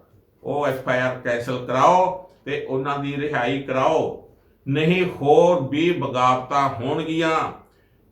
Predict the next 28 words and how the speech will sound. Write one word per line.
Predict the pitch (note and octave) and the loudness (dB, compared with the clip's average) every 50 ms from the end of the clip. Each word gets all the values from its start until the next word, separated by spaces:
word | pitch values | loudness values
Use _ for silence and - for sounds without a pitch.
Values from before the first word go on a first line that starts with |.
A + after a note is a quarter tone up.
| _ _ | _ _
ਤੁਸੀਂ | C3 B2+ B2+ D#3+ E3 E3 | -10 -6 -4 -4 -4 -2
ਕਿਸੇ | - D3 - D#3+ D3 D3+ | -4 -6 -4 -2 -2 0
ਦੀ | D#3 E3 E3 D#3+ B2+ | 0 -2 -2 -2 -4
ਆਵਾਜ਼ | B2+ B2 B2+ B2 B2 B2+ C#3 C3+ | -2 0 4 4 6 4 4 2
ਨੂੰ | C#3 C#3+ D3+ E3 F#3 G3 G#3+ G#3+ G#3+ - - - - _ _ _ _ _ A2 | 0 -2 -2 -2 0 0 0 -2 -4 -6 -10 -16 -20 _ _ _ _ _ -6
ਦਬਾ | A2+ A#2 A2+ B2+ C3 C#3+ D3+ D3+ | -4 0 2 4 4 6 4 4
ਨਹੀਂ | D3+ E3+ G3+ G3+ | 4 0 -2 -2
ਸਕਦੇ, | F3+ F3+ F3 E3+ E3+ E3 F3 F3 E3+ D#3+ - - - - - _ _ A#2 | 0 0 0 0 2 2 4 4 6 4 2 -2 -4 -10 -14 _ _ -14
ਡਰਾ | A2+ A#2 C3+ C3+ C#3 D3 D#3 E3 | -8 -4 0 2 4 4 4 4
ਨਹੀਂ | E3 F#3+ G#3 G3+ | 2 0 0 0
ਸਕਦੇ। | - F3 - F3 E3 F3 E3+ D#3 C#3 - - - - - _ _ _ _ _ _ _ _ _ _ _ _ _ _ _ _ | 0 0 -2 0 -2 0 0 0 -2 -4 -6 -10 -18 -20 _ _ _ _ _ _ _ _ _ _ _ _ _ _ _ _
ਕੋਈ | F3 G3 G#3+ A3+ A3+ G#3+ | 4 6 6 6 6 4
ਸੋਸ਼ਲ | - G#3+ G#3+ G#3 G3 G3 F#3 F#3 | 0 0 -2 0 0 0 0 0
ਮੀਡੀਆ | F3 F3+ F#3+ G3 G3 F#3 F#3 | 0 0 0 0 -2 0 0
ਵਾਲਾ | E3+ E3 D#3 D#3 D#3 | 0 2 2 2 2
ਜਿਹੜਾ | D#3+ E3 F3 E3 | 2 0 0 -2
ਸੱਚਾ | D#3+ - - - D#3+ D#3+ - F#3 E3+ D#3+ | -2 -4 -6 -6 -6 -4 -2 0 -2 0
ਸੁੱਚਾ | - D#3 C#3 - D#3+ D3 | -2 -4 -6 -4 -2 -4
ਪੱਤਰਕਾਰ | D3 - - - C3 C3 C3 C3 C3+ C3+ C3+ | -2 -2 -4 -6 -6 -6 -6 -2 -2 -2 2
ਹੈ, | D3 D3+ D3+ - - - - _ - | 2 2 2 0 -4 -10 -16 _ -2
ਉਹ | C#3+ D#3+ - - C3+ | 0 0 0 0 -2
ਏਦਾਂ | C3+ C3 B2+ C3+ C3 C3 | -4 -2 0 0 0 0
ਦੀਆਂ | C3+ C#3 B2 | 0 -2 -2
ਗਿੱਦੜ | - B2 - B2 B2 B2 B2 | -2 -4 -4 -2 -4 -4 -2
ਧਮਕੀਆਂ | C#3 C#3+ C#3 B2+ B2 B2 A#2+ A#2+ | -2 -2 -2 -4 -4 -6 -6 -6
ਤੋਂ | A#2+ A#2 A2+ | -6 -6 -6
ਨਹੀਂ | G2+ G2 A2+ B2+ | -6 -6 -6 -6
ਡਰੂਗਾ। | A#2 G#2+ F#2+ F#2 E2+ F2 - - - | -6 -6 -6 -6 -8 -10 -12 -14 -16